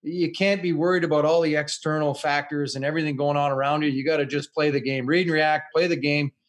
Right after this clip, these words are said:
There's a reason you're there. And once you figure that out and figure out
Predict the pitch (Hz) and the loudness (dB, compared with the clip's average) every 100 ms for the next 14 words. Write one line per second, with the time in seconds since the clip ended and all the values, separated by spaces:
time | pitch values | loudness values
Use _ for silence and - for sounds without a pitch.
0 | _ _ 156 160 151 170 196 180 180 165 | _ _ 0 2 4 4 4 2 2 2
1 | 156 160 180 151 160 185 - 180 170 151 | 4 4 4 2 2 0 0 2 2 0
2 | - _ _ - 185 180 175 170 165 151 | -4 _ _ 0 2 4 4 4 4 4
3 | 185 180 143 - 180 160 165 170 170 | 2 0 -2 0 0 2 4 2 0